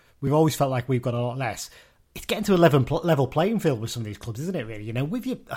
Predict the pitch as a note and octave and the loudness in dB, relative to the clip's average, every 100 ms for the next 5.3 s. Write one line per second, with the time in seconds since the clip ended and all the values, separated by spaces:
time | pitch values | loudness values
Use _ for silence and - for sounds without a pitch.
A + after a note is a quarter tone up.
0 | - - - - D#3+ G#3+ A#2+ C#3+ F#3 G2 | -14 -20 -18 -12 -2 0 0 -2 -4 -4
1 | D3 G3 - - D#3 F3+ F3+ F#3 F#3 F#3+ | -4 -2 -4 -4 -4 -4 -8 -6 -4 -2
2 | F#3+ F#3 D#3 B2+ - D#3 C#3 E3+ C#3+ A#2 | 0 -2 -2 -4 -4 -6 -6 -6 -4 -2
3 | A#2 A2+ - D#3 E3 C3+ C3 D3+ F#3+ E3 | -4 -6 -12 -10 -4 0 0 0 2 2
4 | - A2 F#2+ - - - - _ _ C#3 | 0 -6 -8 -14 -16 -20 -20 _ _ 0
5 | C#3 C3+ | 2 2